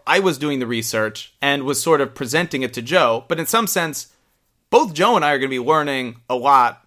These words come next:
in this podcast. And the more research that comes from you guys, and still it's like, pick a celebrity. Like,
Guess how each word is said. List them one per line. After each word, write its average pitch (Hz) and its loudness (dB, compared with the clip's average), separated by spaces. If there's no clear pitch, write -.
in 165 -2
this 151 -6
podcast. 139 2
And 127 -8
the 135 -10
more 185 2
research 165 -4
that 139 -4
comes 135 -4
from 127 -2
you 208 0
guys, 170 0
and 220 -8
still 196 2
it's 143 -4
like, 139 -2
pick 202 2
a 175 0
celebrity. 135 0
Like, - -2